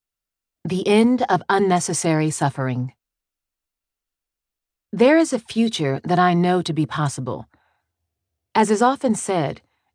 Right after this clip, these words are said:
you only teach what you need to learn. So it is my own desire for community,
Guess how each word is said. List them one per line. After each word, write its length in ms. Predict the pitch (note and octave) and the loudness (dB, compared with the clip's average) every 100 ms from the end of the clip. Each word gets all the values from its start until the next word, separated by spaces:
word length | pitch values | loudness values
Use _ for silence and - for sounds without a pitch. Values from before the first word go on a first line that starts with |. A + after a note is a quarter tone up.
| - | 0
you 200 | A3 B3 | 2 4
only 240 | C#4+ C#4 | 2 0
teach 480 | A3+ - A3+ D3 - | -6 -6 -6 -6 -6
what 180 | F3 - | -6 -4
you 120 | E3+ | 0
need 240 | E3+ E3 | 0 0
to 100 | - | -2
learn. 460 | D3 E3 D#3 A#2 A#2 _ _ _ _ _ - | -2 0 0 -4 -14 _ _ _ _ _ -10
So 240 | - G#3 | 0 2
it 60 | G#3 | 2
is 120 | F#3 | 2
my 260 | G3 G#3+ | 2 2
own 220 | A#3+ C4+ C4 | 2 2 0
desire 460 | A3+ G3 F#3 D3+ | 0 0 2 0
for 240 | C#3 E3 D#3 | -2 -4 -2
community, 680 | D#3+ D#3+ F#3 F#3 D3 - | 0 2 0 -2 -6 -10